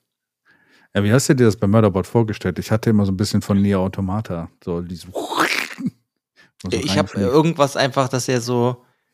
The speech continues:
Speaker 1: Ja.
Speaker 2: im Hintergrund einfach so die Zahlen so vor, vor seinem inneren Auge, hab ich einfach gedacht, läuft das so ab, weil das ja für ihn so ein Automatismus ist.
Speaker 1: Ja.
Speaker 2: Dass
Speaker 1: Ich
Speaker 2: das
Speaker 1: hab
Speaker 2: wie
Speaker 1: alles
Speaker 2: so ein
Speaker 1: schon um mich
Speaker 2: Overlay
Speaker 1: herum
Speaker 2: halt
Speaker 1: gehängt.
Speaker 2: einfach
Speaker 1: Ja.
Speaker 2: ist.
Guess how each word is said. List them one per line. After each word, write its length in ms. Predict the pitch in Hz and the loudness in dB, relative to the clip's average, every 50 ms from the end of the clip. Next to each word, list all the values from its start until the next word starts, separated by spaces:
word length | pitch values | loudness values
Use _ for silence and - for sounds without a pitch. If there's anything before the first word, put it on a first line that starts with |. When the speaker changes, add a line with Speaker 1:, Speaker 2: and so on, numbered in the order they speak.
| _ _ _ _ | _ _ _ _
Speaker 1:
Ja. 80 | 113 101 | -4 -4
Speaker 2:
im 160 | 110 123 123 | -2 0 0
Hintergrund 500 | 120 135 147 147 147 123 110 117 127 123 - | 0 0 2 2 0 0 2 0 -2 0 0
einfach 180 | 95 113 117 117 | 0 0 0 0
so 180 | - - 120 | 0 -4 -6
die 360 | 107 107 117 120 117 117 113 | -6 -4 -4 -2 -2 -2 -2
Zahlen 480 | 113 - - 131 127 123 123 120 113 107 | -4 -6 -4 0 2 2 2 2 0 -2
so 160 | - 117 107 | -2 -4 -6
vor, 200 | 95 - 117 113 | -4 -2 -2 -2
vor 260 | 107 - 117 110 123 | -2 -2 -6 -4 -4
seinem 180 | 113 123 113 120 | 0 0 0 0
inneren 360 | - 135 127 135 120 123 123 | 0 0 0 0 0 0 0
Auge, 440 | - - 113 127 135 120 - 110 101 | 2 4 4 4 4 4 2 0 0
hab 100 | 110 104 | 0 0
ich 80 | - 117 | 0 -2
einfach 200 | 110 101 104 - | 0 0 -2 -4
gedacht, 260 | - 104 107 101 - | -2 -2 -2 0 2
läuft 240 | 104 107 104 - 117 | 2 2 2 2 -2
das 100 | 107 - | -2 -2
so 140 | - - | -2 0
ab, 180 | - 113 113 - | 0 0 0 2
weil 80 | 120 107 | 0 0
das 160 | 110 104 - | 0 2 0
ja 80 | 110 | 0
für 140 | 101 - 127 | -2 -2 -4
ihn 160 | 104 117 113 | -4 -4 -4
so 100 | 101 113 | -2 -2
ein 140 | 113 113 110 | -2 -4 -2
Automatismus 840 | - - 110 - - 107 101 101 - 143 131 - - 107 101 - - | -4 -4 -4 0 0 0 0 2 0 -2 -2 0 -2 -2 -2 -2 -4
ist. 320 | - 98 101 - - - _ _ _ _ _ _ | -6 -6 -6 -6 -10 -14 _ _ _ _ _ _
Speaker 1:
Ja. 180 | 104 107 113 - - _ _ _ _ _ _ _ _ _ _ _ _ _ | 2 2 2 2 -4 _ _ _ _ _ _ _ _ _ _ _ _ _
Speaker 2:
Dass 160 | - 104 - | -10 -8 -6
Speaker 1:
Ich 80 | 120 - | -6 -6
Speaker 2:
das 80 | - | -4
Speaker 1:
hab 80 | - - | -4 -2
Speaker 2:
wie 20 | 117 | 0
Speaker 1:
alles 60 | 113 | 2
Speaker 2:
so 40 | 123 | 4
ein 40 | 139 | 4
Speaker 1:
schon 80 | 113 110 | 6 6
um 100 | 135 135 | 6 6
mich 80 | - 123 | 6 4
Speaker 2:
Overlay 160 | 117 107 104 | 2 4 6
Speaker 1:
herum 200 | 104 101 95 92 | 4 4 4 2
Speaker 2:
halt 100 | 98 - | 0 0
Speaker 1:
gehängt. 40 | - | 0
Speaker 2:
einfach 240 | 95 110 - 117 104 | -2 -4 -2 -4 -4
Speaker 1:
Ja. 60 | 101 | -4
Speaker 2:
ist. 320 | - 110 101 - - - | -4 -6 -8 -8 -12 -16